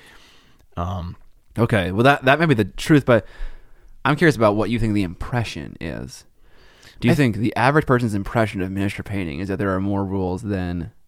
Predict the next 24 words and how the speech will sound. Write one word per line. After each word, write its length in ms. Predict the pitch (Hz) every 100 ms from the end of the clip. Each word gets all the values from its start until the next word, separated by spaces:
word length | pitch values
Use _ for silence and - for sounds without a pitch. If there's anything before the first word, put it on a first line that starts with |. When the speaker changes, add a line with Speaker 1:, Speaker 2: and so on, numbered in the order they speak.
| _ _ -
Speaker 2:
oil 220 | 87 87
painting? 460 | 85 82 73 67 - - _ _ _ _ _ _ _ _ _ _ _ _ _ _ _ _ _ - - _ _ _ _
Speaker 1:
I 60 | 151
think 340 | - 185 170 - -
so. 720 | - - 135 127 113 98 95 113 -
Speaker 2:
Okay. 280 | - - - -
Speaker 1:
I 120 | 131
think 220 | - 190 -
so 180 | 180
because 560 | 156 139 139 127 117 95
we're 480 | 113 117 113 107 104
looking 400 | 107 117 135 123
at 120 | 117
it 140 | 104
from 340 | - - 107 104
a, 320 | 95 92 87 -
a, 240 | 95 82 - -
a 60 | 95
different 480 | 110 - 101 - -
perspective. 720 | 98 - - 92 - 98 90
Most 280 | 101 95 -
of 80 | 98
us 200 | 95 - 110
aren't 260 | 101 -